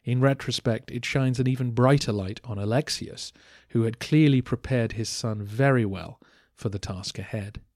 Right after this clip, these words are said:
Unfortunately, that task remains the same. The Byzantine emperor had to keep campaigning constantly until some of the pieces on the crowded chessboard could be removed.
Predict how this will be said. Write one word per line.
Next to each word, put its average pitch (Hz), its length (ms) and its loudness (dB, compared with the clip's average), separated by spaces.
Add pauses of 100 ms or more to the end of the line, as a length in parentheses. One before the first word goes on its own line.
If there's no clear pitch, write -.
(1600)
Unfortunately, 110 840 0
that 113 280 -4
task 113 480 -6 (380)
remains 110 480 -4
the 104 100 -6
same. 92 460 -4 (680)
The 110 80 -2
Byzantine 139 460 2
emperor 131 360 0
had 127 320 0
to - 80 -10
keep - 320 -4
campaigning 120 720 -2 (240)
constantly - 880 -2 (340)
until 110 320 -2
some 156 380 4
of 127 140 4
the 117 100 -2
pieces 127 440 -2
on 104 120 0
the 104 80 -2
crowded 110 440 -2
chessboard 101 600 -4 (340)
could 107 180 -2
be 104 120 -2
removed. 95 680 -4